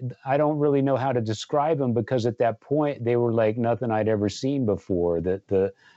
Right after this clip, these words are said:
the strobe lights and the dreadlocks and the sampled sound effects and, and they weren't very,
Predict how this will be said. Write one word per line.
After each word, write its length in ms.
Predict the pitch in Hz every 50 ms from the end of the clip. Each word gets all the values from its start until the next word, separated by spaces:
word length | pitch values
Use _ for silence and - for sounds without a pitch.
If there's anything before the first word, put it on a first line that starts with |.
| _ _ _ _
the 80 | - 107
strobe 500 | - - - - - 151 151 151 143 135
lights 300 | 143 143 143 143 120 -
and 140 | 120 107
the 60 | 98 92
dreadlocks 920 | 87 - 131 139 139 139 135 135 139 135 135 135 135 127 - - - - 131
and 1120 | 120 113 107 110 107 104 104 101 101 101 98 98 98 98 98 95 95 95 95 92 92 101 113 - _ -
the 160 | - 107 104
sampled 560 | - - - 139 135 131 120 - 123 107 95
sound 440 | - - - 143 135 139 139 135 127
effects 800 | 127 107 - - 139 135 131 131 131 131 117 - - - - -
and, 300 | 113 107 104 98 95 95 _ - - - - _ _ _ _ _ -
and 500 | 123 113 110 107 101 101 101 98 98 98 101
they 180 | 104 104 113
weren't 360 | 117 120 139 147 156 151 135
very, 540 | 123 143 147 143 143 139 135 131 131 127 113